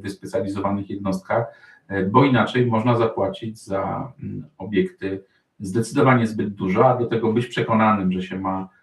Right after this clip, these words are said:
e, diamenty naturalne, a tak naprawdę ma się tylko tanie ich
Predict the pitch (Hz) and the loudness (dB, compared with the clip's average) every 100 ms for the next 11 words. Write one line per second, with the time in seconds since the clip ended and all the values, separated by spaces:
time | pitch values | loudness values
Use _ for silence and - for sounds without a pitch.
0 | _ - 92 92 98 98 - 196 - - | _ -4 -2 2 2 0 -2 -4 -4 0
1 | 135 131 202 226 - - 202 - 101 101 | 2 2 0 -2 -6 -6 -6 -6 -6 -6
2 | - - - 98 92 90 90 90 90 - | -6 -10 -8 -8 -8 -10 -10 -8 -10 -10
3 | _ 92 90 90 92 - _ - 87 | _ 0 2 2 0 -6 _ -10 -10